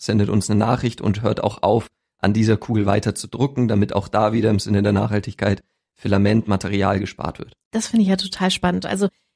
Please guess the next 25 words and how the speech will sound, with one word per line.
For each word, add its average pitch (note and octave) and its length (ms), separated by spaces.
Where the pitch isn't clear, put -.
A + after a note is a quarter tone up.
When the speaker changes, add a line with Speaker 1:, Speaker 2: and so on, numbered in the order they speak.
Speaker 2:
ich - 160
meine, G#3 180
ihr G#3+ 160
wart G#3+ 160
im G#3+ 100
Studium, E3+ 600
dann F3+ 180
habt - 300
ihr G3+ 100
eine F#3+ 140
Idee G3+ 380
gehabt D4+ 420
und A#3 100
dann A#3+ 380
habt B3 160
ihr A3 60
überlegt, A#3 260
okay, A#3 240
wie, - 180
wie G#3+ 120
können A#3 160
wir A3+ 40
das G#3+ 140
jetzt F#3+ 180
umsetzen? E3+ 580